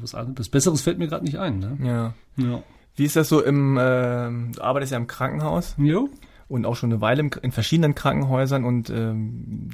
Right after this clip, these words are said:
Speaker 2: die Krankenhäuser sind ja quasi so kleine Mikrokosmen, kleine Welten für sich. Also du hast da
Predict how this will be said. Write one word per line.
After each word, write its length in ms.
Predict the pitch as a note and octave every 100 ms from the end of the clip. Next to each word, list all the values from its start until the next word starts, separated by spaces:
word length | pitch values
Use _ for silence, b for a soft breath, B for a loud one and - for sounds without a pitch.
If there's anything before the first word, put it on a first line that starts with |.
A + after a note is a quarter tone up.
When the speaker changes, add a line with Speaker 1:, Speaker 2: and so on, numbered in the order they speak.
| -
Speaker 2:
die 60 |
Krankenhäuser 760 | - - B2+ - B2+ C3 C3+ C3+
sind 200 | B2+ B2+
ja 260 | A#2 A#2
quasi 380 | A#2 - A2+ A#2
so 100 | A2+
kleine 320 | A2 A#2 A#2
Mikrokosmen, 920 | A2+ B2+ - B2 A2+ - A#2 - G#2 G#2 -
kleine 340 | - A2+ A2+ A2
Welten 220 | A#2+ A2
für 160 | - A2
sich. 340 | G#2+ A2 -
Also 180 | G2+ G2+
du 120 | G#2
hast 180 | A2 -
da 180 | G#2